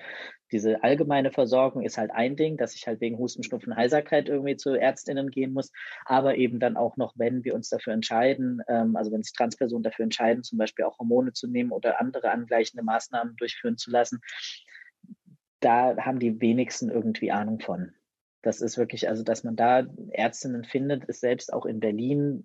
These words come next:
sehr, sehr schwierig. Also der Arzt, bei dem ich bin, der behandelt alleine sechshundert Transmenschen hier in Berlin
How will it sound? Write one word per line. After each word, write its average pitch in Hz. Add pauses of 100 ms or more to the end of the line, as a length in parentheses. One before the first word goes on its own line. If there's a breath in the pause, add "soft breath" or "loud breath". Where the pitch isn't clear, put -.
sehr, 120
sehr 113
schwierig. 143
Also 110
der 110
Arzt, -
bei 117
dem 113
ich -
bin, 131
der 120
behandelt 120
alleine 117
sechshundert 120
Transmenschen 120
hier 127
in 120
Berlin 123